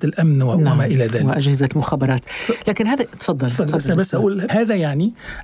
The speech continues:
Speaker 1: أنني أنا أملك معلوماتي وليست الحكومة أو الشركات التقنية.
Speaker 2: مهم.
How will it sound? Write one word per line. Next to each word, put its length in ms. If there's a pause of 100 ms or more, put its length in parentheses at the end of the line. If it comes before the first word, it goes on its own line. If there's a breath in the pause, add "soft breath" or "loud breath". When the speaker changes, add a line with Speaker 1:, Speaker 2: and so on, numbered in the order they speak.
Speaker 1:
أنني 380
أنا 320
أملك 400 (160)
معلوماتي 640 (300)
وليست 360
الحكومة 420 (420)
أو 160
الشركات 460
التقنية. 540 (400)
Speaker 2:
مهم. 240